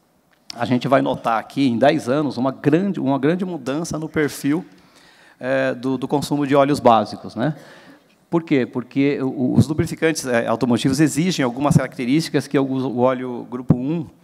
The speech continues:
já não consegue entregar mais, né? Então, você te-, vai precisar de alta pureza. O óleo grupo um, ele traz... é, alguns,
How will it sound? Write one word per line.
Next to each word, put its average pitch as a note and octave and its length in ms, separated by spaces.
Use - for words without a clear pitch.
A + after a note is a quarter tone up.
já A#2+ 180
não C3+ 120
consegue C#3 400
entregar C3 420
mais, A2 380
né? A2+ 100
Então, A#2 220
você A2+ 120
te-, A2+ 140
vai A2+ 100
precisar A2 300
de G#2 120
alta F#2+ 200
pureza. C#3+ 560
O B2+ 100
óleo G#2+ 200
grupo A#2 260
um, A2 180
ele G#2+ 140
traz... A2 500
é, G#2+ 300
alguns, G#2+ 500